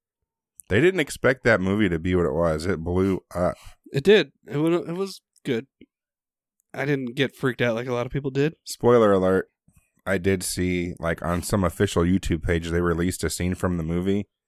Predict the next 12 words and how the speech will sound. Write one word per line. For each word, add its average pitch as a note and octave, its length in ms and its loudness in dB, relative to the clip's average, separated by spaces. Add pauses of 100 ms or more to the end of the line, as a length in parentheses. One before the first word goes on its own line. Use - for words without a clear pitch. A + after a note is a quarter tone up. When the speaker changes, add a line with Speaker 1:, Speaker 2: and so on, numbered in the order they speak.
(480)
Speaker 1:
and F2+ 80 -4
it's F2+ 220 -4
where F2+ 220 2
he's F2 180 -6
doing F#2 200 2
the D2+ 100 -2
interview F#2 320 -2
on F#2+ 140 0
the D#2 60 -4
talk F2+ 320 -4
show. G2+ 360 0
Speaker 2:
Yep. D3 140 -2